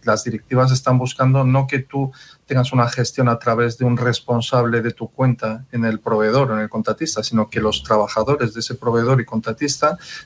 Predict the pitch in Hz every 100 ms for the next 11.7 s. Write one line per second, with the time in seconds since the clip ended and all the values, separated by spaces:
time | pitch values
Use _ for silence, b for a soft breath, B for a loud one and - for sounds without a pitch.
0 | - 127 117 123 120 - 120 - 127 123
1 | - 117 - 113 113 110 117 131 165 -
2 | 165 160 170 B B - 127 117 117 113
3 | 131 120 117 113 113 117 113 110 113 107
4 | 107 113 - 120 113 113 - 110 - 113
5 | 110 110 113 - 127 117 123 135 - 117
6 | 113 123 123 123 123 120 117 123 120 120
7 | - 113 113 120 120 117 113 117 113 120
8 | 123 117 131 127 117 120 135 B B _
9 | 120 110 110 120 120 117 117 113 113 113
10 | 113 110 127 123 113 113 117 120 123 127
11 | 117 107 - 120 117 120 120